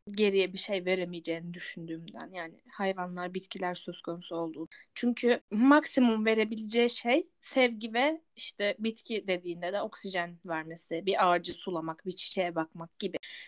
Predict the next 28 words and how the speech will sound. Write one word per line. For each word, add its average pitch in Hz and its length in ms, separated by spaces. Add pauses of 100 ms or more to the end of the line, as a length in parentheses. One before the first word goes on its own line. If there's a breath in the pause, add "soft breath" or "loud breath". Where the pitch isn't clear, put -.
(120)
Onun 311 280
dışında 277 580 (140)
insandan 269 800
tabii 269 300
ki - 340
nefis 220 500
dolayısıyla 180 560
bir 180 40
şey 180 280
bekliyorum. 180 580 (160)
Ama 254 360 (440 soft breath)
bir 262 100
kediden 262 560 (260)
bana 247 500
kendini 240 640
sevdirmesini 247 1040 (120)
bekleyebilirim 247 720 (180)
bir 220 60
yere 180 220
kadar. - 300 (100)
Ama 403 180
o 370 140
böyle 359 220 (200)
hani 247 200
kısa 339 500 (260)
süreli 190 400
bir 180 60
şey. - 240